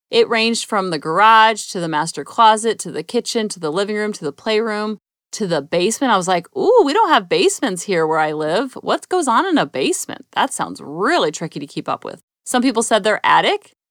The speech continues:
Some people said their kids' rooms. So think about that area that causes you that kind of pain in your side. For me, it's the master closet automatically. Then probably my side of the bathroom. Underneath the cabinets are pretty good. Counter space, not so much. But it just seems like so much work when I look at it. I'm like,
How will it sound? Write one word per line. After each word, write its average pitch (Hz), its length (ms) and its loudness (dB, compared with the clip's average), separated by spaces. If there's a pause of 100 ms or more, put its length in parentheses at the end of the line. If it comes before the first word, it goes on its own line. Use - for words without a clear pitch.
Some 185 160 -6
people 180 260 -4
said 170 540 0 (320)
their 170 140 -4
kids' 180 340 -6
rooms. 311 500 -4 (140)
So 240 220 2
think 285 280 0
about 294 340 2
that 233 240 4
area 214 440 2
that 196 200 -2
causes 190 460 -4
you 170 160 0
that 151 360 0
kind 240 180 -2
of - 180 -4
pain 226 300 -2
in 233 100 -2
your 185 120 -4
side. 196 500 2
For 196 140 -6
me, 175 180 0
it's 226 140 -4
the 180 80 -6
master 165 260 -4
closet 147 420 -4 (120)
automatically. 151 560 -2
Then 202 240 -4
probably 196 240 0
my 170 160 -2
side 170 180 -4
of 156 60 -4
the 151 80 -8
bathroom. - 460 -6 (100)
Underneath 285 340 -2
the - 80 -16
cabinets 262 380 -2
are 262 60 -8
pretty 277 200 -4
good. 269 300 -2 (120)
Counter 220 240 -6
space, 233 380 -4
not 185 300 -2
so 180 100 -6
much. - 400 -8 (300)
But 254 100 -6
it 240 40 -6
just 269 240 -6
seems 254 280 -2
like 202 180 -6
so - 260 -8
much 202 220 -6
work 190 400 -4
when 185 120 -6
I 160 80 -4
look 196 260 -4
at 165 80 -2
it. 165 40 -6
I'm 160 40 -4
like, 151 220 -6